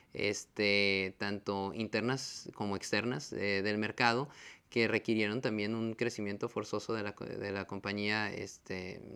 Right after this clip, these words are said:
aproximadamente un treinta por ciento, este, incremento de pacientes, eh, al menos del doble en, eh, por, por la crisis sanitaria que estamos atravesando, ¿no?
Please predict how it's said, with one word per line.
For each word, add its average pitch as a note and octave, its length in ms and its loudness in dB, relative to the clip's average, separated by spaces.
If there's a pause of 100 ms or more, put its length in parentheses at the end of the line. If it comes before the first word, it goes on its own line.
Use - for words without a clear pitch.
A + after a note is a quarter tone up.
(100)
aproximadamente G#2 640 -4
un G#2+ 220 -2 (360)
treinta A2+ 380 2
por G#2+ 160 0
ciento, A#2+ 680 2
este, G2+ 300 -4
incremento G#2 500 -2
de G2 120 0
pacientes, G#2 720 -2 (560)
eh, G2 500 0
al G#2 180 -6
menos A2+ 280 -2
del G#2 180 0
doble A#2+ 880 2
en, F#2+ 380 -4 (840)
eh, G2+ 240 -2
por, G2+ 260 -8
por A2+ 180 0
la G#2+ 80 0
crisis D3+ 260 0
sanitaria A#2+ 360 0
que - 80 -2
estamos A2+ 320 -2
atravesando, - 500 -4
¿no? C#3 160 -8